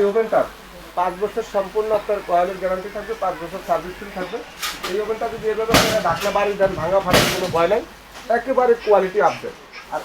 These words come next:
এখানে দেখেন এই যে গ্রিলের ছবি দেওয়া আছে, আপনারা দুনিয়ার যত আইটেম আছে সব কিছু এটার ভিতর তৈরি করতে পারবেন। কেক, পিজা, মুরগি গ্রিল, পিজা, বার্গার। যদি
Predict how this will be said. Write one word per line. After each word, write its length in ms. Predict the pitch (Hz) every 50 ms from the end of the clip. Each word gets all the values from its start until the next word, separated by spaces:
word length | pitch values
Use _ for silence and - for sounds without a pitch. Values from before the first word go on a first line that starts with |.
| - 214
এখানে 240 | 214 - 247 247 247 233 185
দেখেন 200 | 202 202 226 226 214
এই 60 | 196 196
যে 60 | 196 156 139
গ্রিলের 320 | 156 185 190 202 214 208 208 -
ছবি 160 | 196 190 202 180
দেওয়া 160 | 196 185 175 170 165
আছে, 140 | - - 226 - - - - - - - - - -
আপনারা 220 | 151 - 190 196 202 185 165 160
দুনিয়ার 340 | 196 202 196 208 208 190 156
যত 140 | 185 185 185 208 185
আইটেম 240 | 180 160 208 196 208 202
আছে 100 | 202 208 - -
সব 160 | 185 185 202 202 - -
কিছু 160 | 214 185 - 202
এটার 180 | 180 180 175 170
ভিতর 220 | 170 185 180 -
তৈরি 200 | 196 196 190 190 180
করতে 180 | 190 180 - 196 185
পারবেন। 220 | 180 170 196 226 233 - - - - - - - - -
কেক, 200 | - 190 202 202 202 - - -
পিজা, 260 | 202 196 170 202 196 196 190 185
মুরগি 260 | 185 190 185 175 185 156 147
গ্রিল, 240 | 175 185 196 196 190 180 -
পিজা, 240 | - 196 175 170 190 185 165
বার্গার। 340 | 170 170 170 170 196 196 196 196 - - - - - - - - 156
যদি 160 | 170 175